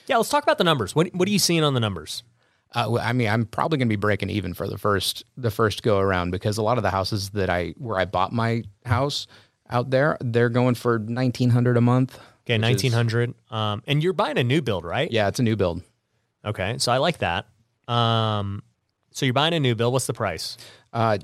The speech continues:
Speaker 2: it was, uh, two seventy-four.
Speaker 1: Like, how big is it?
Speaker 2: It's, uh,
Speaker 1: Bedrooms?
Speaker 2: sixteen hundred square feet, uh, four bedroom.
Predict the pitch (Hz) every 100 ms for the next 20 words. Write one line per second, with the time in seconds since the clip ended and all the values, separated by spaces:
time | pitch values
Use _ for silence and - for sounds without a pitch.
0 | - - 110 110 101 101 90 - _ -
1 | - 123 123 123 - 120 117 110 - 117
2 | 113 - - _ _ 117 104 127 123 120
3 | 120 110 117 113 110 107 110 110 120 113
4 | 110 - 147 - 127 123 113 - 117 110
5 | 110 107 104 - - 113 98 87 139 127
6 | 113 104 110 107 107